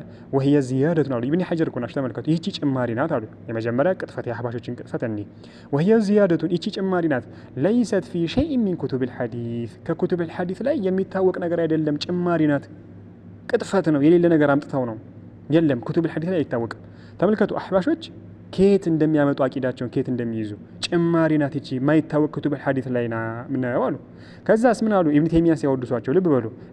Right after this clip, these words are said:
"ነባህ ዐላ ዛሊክ" በዚህም ጉዳይ ምን አድርገዋል? "ነባህ ዐላ ዛሊክ" እንዳብራሩ በዚህ ጉዳይ ላይ እንደተናገሩ ይናገራሉ። ማን? "አልዓላማ"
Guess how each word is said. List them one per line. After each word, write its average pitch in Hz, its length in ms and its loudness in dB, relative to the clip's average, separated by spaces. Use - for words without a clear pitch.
"ነባህ 151 440 0
ዐላ 143 200 0
ዛሊክ" 151 340 -2
በዚህም 143 380 0
ጉዳይ 175 300 -2
ምን 156 140 0
አድርገዋል? 175 460 0
"ነባህ 139 420 0
ዐላ 120 180 -4
ዛሊክ" 120 320 -6
እንዳብራሩ 139 580 2
በዚህ 131 260 -2
ጉዳይ 131 220 2
ላይ 127 100 0
እንደተናገሩ 139 520 0
ይናገራሉ። 139 600 2
ማን? 220 260 0
"አልዓላማ" 143 960 -2